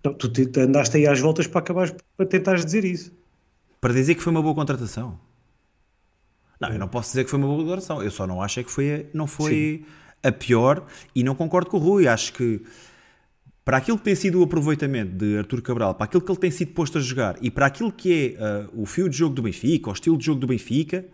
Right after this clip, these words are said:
Speaker 2: eu acho que não tem sido horrível. Até porque ninguém se tem superiorizado àquilo que o Cabral faz.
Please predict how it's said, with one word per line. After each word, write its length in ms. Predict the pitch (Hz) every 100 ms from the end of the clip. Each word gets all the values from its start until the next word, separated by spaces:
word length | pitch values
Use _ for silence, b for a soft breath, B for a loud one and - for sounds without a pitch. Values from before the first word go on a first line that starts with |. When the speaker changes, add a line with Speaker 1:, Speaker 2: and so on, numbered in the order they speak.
| b b b b b _ _
Speaker 2:
eu 100 | 123
acho 180 | 160 -
que 80 | 202
não 80 |
tem 140 | 202 208
sido 240 | - 220
horrível. 480 | 208 208 240 156 95 - _ _
Até 200 | - 120
porque 280 | 214 233 -
ninguém 300 | 220 208 220
se 60 | 214
tem 100 | 302
superiorizado 680 | - 190 214 202 196 202 202
àquilo 200 | 196 196
que 80 |
o 20 | -
Cabral 260 | 208 208
faz. 460 | 208 208 208 151